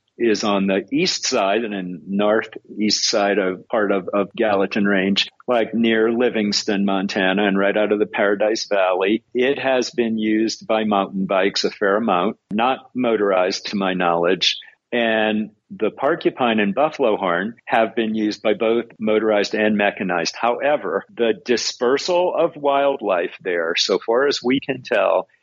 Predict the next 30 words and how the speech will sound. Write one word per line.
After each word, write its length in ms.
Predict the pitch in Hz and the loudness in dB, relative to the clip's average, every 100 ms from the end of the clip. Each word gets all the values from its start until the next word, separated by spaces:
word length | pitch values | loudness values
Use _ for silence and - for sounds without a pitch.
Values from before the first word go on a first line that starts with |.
| _ _ - | _ _ -6
has 640 | - 123 113 107 104 - - | -2 0 2 0 0 -6 -8
not 460 | 104 117 131 - | -2 0 -2 -2
been 520 | 101 113 107 107 104 101 - | -2 0 0 0 -4 -8 -6
permanent. 600 | 139 127 120 113 110 107 | -2 0 2 2 2 0
It 140 | 104 101 | -2 -2
has 240 | - 98 | 0 0
not 320 | 110 107 110 104 | 0 0 0 0
been 220 | 117 110 | 0 2
destructive 840 | 107 - - 107 - 104 98 95 - - | 0 0 0 -2 0 0 0 0 -6 -4
in 220 | 117 107 | 0 2
any 260 | 107 120 127 | 2 2 2
way 360 | 110 107 107 | 2 2 2
that 320 | 104 98 - | 2 0 0
can't 360 | - 120 107 - | -2 0 0 0
be 400 | 104 98 95 95 - | 0 2 2 -2 -4
reversed. 640 | 101 98 87 92 71 - | 0 0 2 0 0 0
In 160 | 98 107 | 2 2
other 260 | 113 120 | 2 2
words, 460 | 110 101 98 92 - - - | 2 2 2 0 -6 -8 -10
we 280 | 110 120 123 | -2 -2 -2
could 240 | 147 110 | -4 0
render 420 | 120 123 135 135 | 0 2 2 0
those 380 | 120 117 120 120 | 0 0 0 -2
areas 480 | 117 113 110 104 92 | 0 0 2 0 0
wilderness, 720 | 101 101 101 104 101 98 - - | 0 0 0 0 0 0 -2 -2
and 280 | 104 95 92 | 0 0 0
we're 140 | 101 | 0
not 280 | 107 107 107 | 2 0 0
gonna 220 | 120 120 | 0 2
lose 560 | 117 104 101 98 - | 2 2 2 2 0